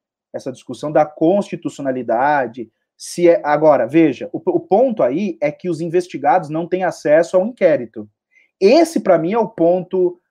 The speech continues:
mais nevrálgico da situação. Eles não têm acesso ao inquérito. Então, eu estou sendo investigado,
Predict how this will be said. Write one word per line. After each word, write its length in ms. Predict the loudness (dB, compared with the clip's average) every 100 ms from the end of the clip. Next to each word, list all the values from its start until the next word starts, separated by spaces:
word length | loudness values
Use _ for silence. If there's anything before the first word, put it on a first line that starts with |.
| _
mais 640 | -2 2 4 2 -4 -12
nevrálgico 800 | -2 0 2 4 4 2 -4 -8
da 140 | -4 -4
situação. 400 | -2 -4 -2 -6
Eles 100 | -6
não 140 | -6
têm 100 | -6
acesso 420 | -6 -4 -4 -4
ao 60 | -6
inquérito. 360 | -2 0 0 0
Então, 100 | -2
eu 60 |
estou 160 | 0 -4
sendo 180 | -4 -6
investigado, 720 | -6 -6 -2 2 4 2